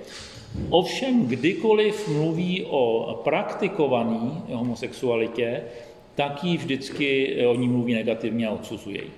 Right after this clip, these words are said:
Co ale je důležitý si uvědomit, že to není vše a není to ani to první, co Bible říká vůči lidem s tou, eh, jinou přitažli-, s tou přitažlivostí ke stejnému pohlaví. Ta první zpráva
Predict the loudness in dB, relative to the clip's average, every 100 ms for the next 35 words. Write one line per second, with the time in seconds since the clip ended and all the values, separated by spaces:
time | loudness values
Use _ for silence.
0 | -20 -20 -20 -20 -20 -20 -20 -20 -20 -20
1 | -4 0 2 2 2 2 2 2 2 2
2 | 2 0 -4 -4 -4 -4 2 2 4 2
3 | 2 0 -2 -2 -2 0 0 0 -2 -4
4 | -8 -6 0 2 4 2 0 -4 -10 -14
5 | -4 0 2 2 2 0 0 0 0 0
6 | 2 2 4 0 0 -2 -6 -10 -18 -20
7 | -4 0 2 2 2 2 2 0 0 0
8 | 0 -2 0 0 2 2 2 -2 -4 -2
9 | 0 0 -2 -4 -4 -4 -6 -2 0 2
10 | 0 -2 0 2 0 -4 0 0 0 0
11 | 0 2 -2 -4 -4 -4 -2 0 2 0
12 | -2 -2 -2 -2 -8 -14 -18 -20 -18 -18
13 | -14 -10 -10 0 2 4 2 0 -2 0
14 | 0 0 -2 -4 -10